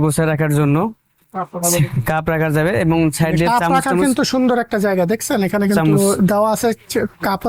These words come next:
Speaker 2: রাখতে পারবেন, চামচ টামচও কিন্তু সহজে রাখতে
Speaker 1: জি, জি,
Speaker 2: পারবেন।
Speaker 1: এটা হিট প্রিন্ট রং করা।
Speaker 2: আচ্ছা।
Speaker 1: এটা অনেক স্ট্রং হবে, ব্ল্যাক মেটাল।
Speaker 2: মেটালের।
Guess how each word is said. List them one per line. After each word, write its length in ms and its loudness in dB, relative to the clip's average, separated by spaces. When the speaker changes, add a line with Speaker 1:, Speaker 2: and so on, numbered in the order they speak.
Speaker 2:
রাখতে 180 -6
পারবেন, 260 0
চামচ 280 0
টামচও 300 0
কিন্তু 240 2
সহজে 240 0
রাখতে 160 -4
Speaker 1:
জি, 40 2
জি, 100 2
Speaker 2:
পারবেন। 160 2
Speaker 1:
এটা 120 0
হিট 140 0
প্রিন্ট 220 2
রং 80 0
করা। 180 0
Speaker 2:
আচ্ছা। 260 -2
Speaker 1:
এটা 160 2
অনেক 100 0
স্ট্রং 220 0
হবে, 140 0
ব্ল্যাক 180 0
মেটাল। 260 -2
Speaker 2:
মেটালের। 420 0